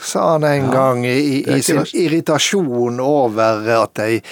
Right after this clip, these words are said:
Speaker 1: fine innenfor svensk litteratur ikke ville verdsette han godt nok.
Speaker 2: Ikke sant? Der har du det. Han, han vektla det veldig.
Speaker 1: Men så sa han vel også denne skjærgårdsskiten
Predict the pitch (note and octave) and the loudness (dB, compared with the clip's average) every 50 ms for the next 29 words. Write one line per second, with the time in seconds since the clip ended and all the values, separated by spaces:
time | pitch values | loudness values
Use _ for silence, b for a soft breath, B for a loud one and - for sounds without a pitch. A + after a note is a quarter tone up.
0 | B B - - - D#3+ D3 C#3+ D#3 D3+ C3+ A#2 G2+ G2 G2+ G#2+ B2+ C3+ B2+ C3 | B B -6 -2 -2 -2 0 0 0 -2 -2 -2 0 0 0 0 0 -2 -4 -2
1 | C#3 B2+ G#2+ G2+ - - A2 F#2+ - C3+ C3 A#2 - - A2+ G#2+ G2 - A2 G#2 | 0 0 0 0 -2 -4 -4 -2 -2 -2 -2 -2 -2 -4 -4 -6 -4 -4 -4 -4
2 | - - C#3+ B2+ G#2 G2+ G#2+ G#2+ A2+ - - C#3 A2+ A2 A2 G#2 G2 G2+ G2 G2+ | -2 0 0 0 0 0 0 -2 -4 -4 -6 -4 -4 -4 -4 -2 -2 0 2 2
3 | G2+ G#2+ G#2+ - - B2+ A#2+ - - G#2+ G#2 F#2+ G#2+ A#2 A#2 G#2+ - A2+ G2+ - | 2 2 0 -4 -6 -6 -6 -4 -4 -6 -6 -4 -4 -4 -6 -4 -4 -10 -10 -10
4 | - - A#2+ A2 - A2 G#2+ - C3 D3+ F3+ - - - B2 A#2+ A2+ G2+ E2 D#2 | -12 -14 -14 -8 -6 -6 -4 -4 -4 -6 -6 -6 -6 -4 -2 -2 -2 -2 -2 -2
5 | F2 A2+ A#2 - B B B B B B B B B B B B B2+ A#2 G2+ A2 | -2 -4 -6 -6 B B B B B B B B B B B B -14 -6 -4 -4
6 | A2 A2 A2+ A2+ A2 A2 A2+ G#2+ G2 - - - C3 A#2+ G#2 G2 G2 G2 A2+ - | -2 -2 -4 -4 -2 -2 0 -2 -2 -4 -2 -2 -2 -2 0 -2 -4 -4 -4 -4
7 | D#2 D#2+ E2+ A2 - - _ _ B B B B B B B B B B B B | -6 -8 -10 -12 -12 -12 _ _ B B B B B B B B B B B B
8 | B B B _ - - - C#3+ - - E3 D#3 C3 A2 G#2+ G#2 G#2 G#2+ B2+ C3+ | B B B _ -4 -2 -2 -2 0 2 2 2 2 2 2 2 2 2 2 0
9 | - - C#3+ C3 C3+ C3 C3 B2+ A#2 A2+ B2 - - - - - D3 C3 A#2+ C3 | 0 -2 0 0 0 2 2 2 2 2 0 0 -2 -4 -2 0 2 2 2 2
10 | C#3 C#3+ D#3 C#3+ - - - - B2+ A2+ A2 - _ _ D#3 F3+ F#3+ | 2 0 0 0 0 0 -2 -2 -4 -6 -8 -12 _ _ 0 0 2